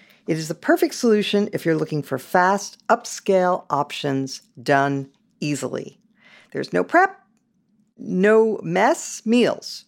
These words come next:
Factor meals are one hundred percent ready to heat and eat, so there's no prepping, cooking, or cleanup. So, how can you do this? You can head to factor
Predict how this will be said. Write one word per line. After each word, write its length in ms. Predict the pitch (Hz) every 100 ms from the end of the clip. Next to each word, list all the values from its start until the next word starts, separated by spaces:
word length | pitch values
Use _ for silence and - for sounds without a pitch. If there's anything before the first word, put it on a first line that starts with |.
| _ _
Factor 580 | 196 196 196 202 196 -
meals 340 | 175 180 175
are 180 | 175 139
one 200 | 139 214
hundred 240 | 285 247 226
percent 440 | 196 214 202 202 _
ready 260 | 151 196 214
to 120 | -
heat 280 | - 214 196
and 160 | 143 139
eat, 300 | 208 202 202
so 120 | -
there's 220 | 139 135 127
no 120 | 135
prepping, 420 | - 190 180 170
cooking, 400 | - 135 139 139
or 280 | - 143 139
cleanup. 680 | - - - 233 175 - _ _ _ - - - _ _ _
So, 440 | - - 254 170 - _ _ _ _ _ -
how 180 | - 143
can 240 | 139 - 196
you 160 | 220
do 260 | 233 294 294
this? 440 | 170 127 - -
You 100 | 147
can 280 | 139 147 139
head 340 | - 208 214
to 280 | - 170 156
factor 800 | 135 - 202 214 - 277 294 294